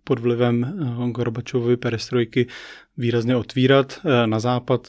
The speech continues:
dalo by se říci v jakýchsi uvozovkách demokratizovat. Přesto ten rok osmdesát devět a ta sametová revoluce byla velkým zlomem a šokem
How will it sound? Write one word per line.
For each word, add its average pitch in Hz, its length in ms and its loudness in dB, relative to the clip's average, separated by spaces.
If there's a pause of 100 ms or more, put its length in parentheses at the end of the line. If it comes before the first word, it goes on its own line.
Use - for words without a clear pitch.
dalo 117 180 -2
by 117 100 -4
se - 160 -2
říci 120 360 0
v - 280 -16
jakýchsi - 380 -8
uvozovkách 123 640 -2
demokratizovat. 117 880 -4 (380)
Přesto 139 320 4
ten 139 180 6
rok 135 200 2
osmdesát 131 460 0
devět 123 320 2
a 131 140 2
ta 120 220 -2
sametová 123 520 0
revoluce 117 460 -2
byla 117 440 0 (360)
velkým 127 360 0
zlomem 113 420 0
a 160 100 -6
šokem 135 500 0